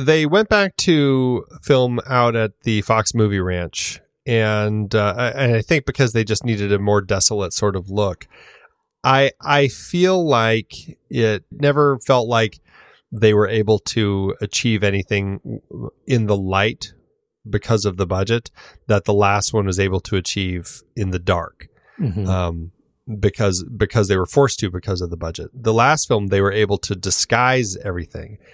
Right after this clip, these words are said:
Speaker 1: and actually made it look so much better. Whereas this film, you're just, like, in, in a little, you know, a small little enclave of apes. And I don't have a good sense that it's gonna be a planet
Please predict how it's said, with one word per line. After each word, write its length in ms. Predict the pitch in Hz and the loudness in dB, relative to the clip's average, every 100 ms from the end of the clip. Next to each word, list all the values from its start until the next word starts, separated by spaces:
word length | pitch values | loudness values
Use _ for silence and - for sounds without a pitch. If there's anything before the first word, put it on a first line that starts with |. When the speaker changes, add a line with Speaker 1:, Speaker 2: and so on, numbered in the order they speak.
| _ - | _ -2
Speaker 1:
and 160 | 101 | 0
actually 260 | 98 - 95 | 0 0 -2
made 300 | 92 98 92 | 0 0 0
it 160 | 87 | -4
look 180 | 95 90 | -8 -2
so 320 | - - 98 | -2 0 0
much 240 | 95 87 - | 0 -4 -4
better. 320 | 92 87 80 - - - - | -4 -4 -6 -10 -20 -10 2
Whereas 260 | 113 101 | 4 4
this 220 | 107 123 | 2 0
film, 400 | - 143 139 143 - - | 2 2 0 -2 -10 -6
you're 200 | 113 113 | 0 2
just, 280 | 107 117 - | 2 0 2
like, 200 | 117 107 | 0 0
in, 200 | 117 104 | -2 -2
in 280 | - 110 107 | 0 0 0
a 80 | |
little, 760 | 104 110 123 117 117 117 113 - | 0 2 2 0 0 -2 -6 -10
you 200 | - 113 | -8 -2
know, 140 | 104 101 | 0 0
a 40 | |
small 440 | 101 - 120 123 127 | 0 2 2 2 0
little 500 | 127 123 123 120 _ _ - | 0 0 -2 -6 _ _ 0
enclave 640 | 120 123 - 113 107 107 | 0 0 0 2 2 2
of 140 | 113 | 0
apes. 440 | 107 87 90 - - - - - _ - | -2 -2 -4 -6 -6 -10 -20 -20 _ -4
And 580 | 113 107 104 101 101 92 | 0 2 2 0 -2 -4
I 300 | - 107 107 | -2 0 0
don't 280 | 104 110 113 | 2 0 0
have 120 | 117 | -4
a 20 | |
good 240 | 110 117 107 | 0 0 0
sense 260 | 120 113 - | -2 -2 0
that 120 | 104 | 0
it's 140 | 98 | 0
gonna 160 | 110 107 | 0 0
be 120 | 107 | 0
a 60 | 104 | -2
planet 640 | - 120 117 90 - - | 0 0 0 -4 -8 -20